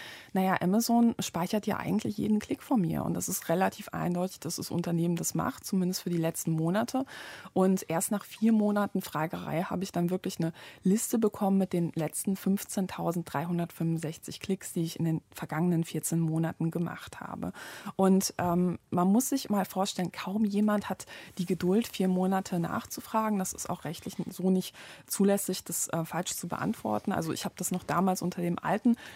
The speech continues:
Datenschutzrecht gemacht. Die Vorgaben haben sich aber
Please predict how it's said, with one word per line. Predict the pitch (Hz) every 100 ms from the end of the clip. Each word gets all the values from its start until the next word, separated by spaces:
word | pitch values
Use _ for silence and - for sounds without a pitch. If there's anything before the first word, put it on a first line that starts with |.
| -
Datenschutzrecht | 170 180 226 - 196 - 196 -
gemacht. | 190 185 - 190
Die |
Vorgaben | - 165 190 190 185 185 180
haben | 180
sich | 175 - -
aber | 170